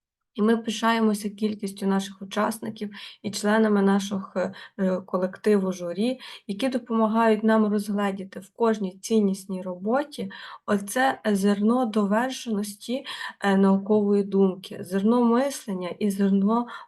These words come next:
поступу і розвитку хореографічної науки. Тому я щиро вам дякую за цю роботу, за ваш час,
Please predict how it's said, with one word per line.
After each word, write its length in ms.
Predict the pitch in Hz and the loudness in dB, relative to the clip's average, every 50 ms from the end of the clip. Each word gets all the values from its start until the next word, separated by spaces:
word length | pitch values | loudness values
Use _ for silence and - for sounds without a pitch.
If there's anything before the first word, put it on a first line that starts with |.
| _ _ _ | _ _ _
поступу 640 | 226 247 277 285 - - - 208 196 196 - 185 190 | 2 2 2 0 -2 -8 -10 -10 -10 -8 -10 -10 -2
і 140 | - 202 | -2 0
розвитку 560 | 196 214 220 240 240 233 226 220 - - - 196 | 2 2 0 0 0 -2 -4 -6 -8 -12 -14 -12
хореографічної 920 | - - 185 185 180 175 180 185 180 - 190 190 190 - - 190 180 175 | -8 -4 -4 -2 -2 -2 -4 -6 -4 -4 -4 -4 -4 -6 -8 -8 -8 -8
науки. 500 | 175 175 165 156 165 - - - 220 - _ _ _ _ _ _ - - - - | -8 -8 -8 -8 -10 -12 -14 -16 -16 -18 _ _ _ _ _ _ -20 -20 -20 -16
Тому 320 | _ - 220 247 277 294 277 294 | _ -2 0 2 2 2 0 0
я 180 | 240 233 247 247 | 2 2 2 0
щиро 380 | 240 - - 254 254 247 233 220 | -2 -4 -4 -2 0 0 0 2
вам 200 | 220 226 226 214 | 2 2 2 2
дякую 460 | 226 208 202 196 196 - - 185 180 | 2 0 0 0 -2 -4 -8 -8 -8
за 120 | 180 190 | -8 -10
цю 180 | 190 - 262 262 | -10 -6 -2 0
роботу, 560 | 247 226 202 180 180 180 175 170 165 - 226 | 0 0 0 -2 -2 -2 -2 -4 -4 -10 -8
за 140 | 165 185 190 | -6 -4 -2
ваш 360 | 190 214 247 233 - - - | 0 0 -2 -2 -4 -8 -10
час, 560 | - - 196 185 175 180 190 190 - - - | -6 -4 -2 0 0 -2 -2 -6 -8 -10 -12